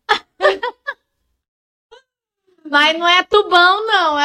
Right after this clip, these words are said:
acho que esse troço que tem que deve ter esse mistério aqui, ó.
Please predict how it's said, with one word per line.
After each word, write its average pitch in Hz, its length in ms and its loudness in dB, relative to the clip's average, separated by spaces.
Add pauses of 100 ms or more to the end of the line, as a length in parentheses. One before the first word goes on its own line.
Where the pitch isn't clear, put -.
acho 294 140 -6
que 370 80 -2
esse 330 300 -2
troço 330 500 -2
que 320 280 -8
tem 302 360 -6
que 302 240 -12
deve 294 300 -8
ter 302 420 -4
esse 262 100 -16
mistério 277 680 -6
aqui, 330 280 -8
ó. 240 280 -2